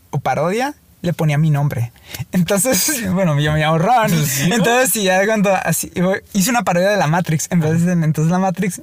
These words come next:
Speaker 1: y Ronnie, pues, la Rotrix. Y cosas así. <laughs>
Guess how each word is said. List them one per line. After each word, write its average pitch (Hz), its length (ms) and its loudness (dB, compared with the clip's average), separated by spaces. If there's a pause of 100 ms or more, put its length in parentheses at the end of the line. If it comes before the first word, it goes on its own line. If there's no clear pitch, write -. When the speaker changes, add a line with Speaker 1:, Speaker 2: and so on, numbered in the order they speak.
(140)
Speaker 1:
y 147 120 -2
Ronnie, 170 320 -2
pues, 143 260 -4 (120)
la 143 140 -4
Rotrix. 131 500 -4 (380)
Y 180 100 0
cosas 196 280 0
así. 240 240 2
<laughs> 381 1500 0